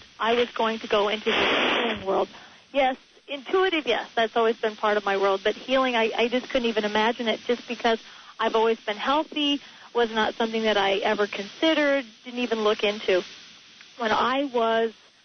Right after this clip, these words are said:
thirty-six, I had a bad skiing accident.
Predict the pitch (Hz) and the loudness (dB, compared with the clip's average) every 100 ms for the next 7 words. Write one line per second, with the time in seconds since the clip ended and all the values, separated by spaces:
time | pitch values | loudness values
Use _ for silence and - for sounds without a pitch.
0 | _ _ _ _ - 277 285 277 285 - | _ _ _ _ -2 0 0 -2 -4 -2
1 | 254 214 220 - - 226 226 220 214 208 | 0 2 0 -6 -4 -2 0 0 0 0
2 | 214 - - 220 220 220 196 214 - 196 | 0 -4 -10 -4 -4 -2 -2 -2 -4 0
3 | 180 180 | 0 0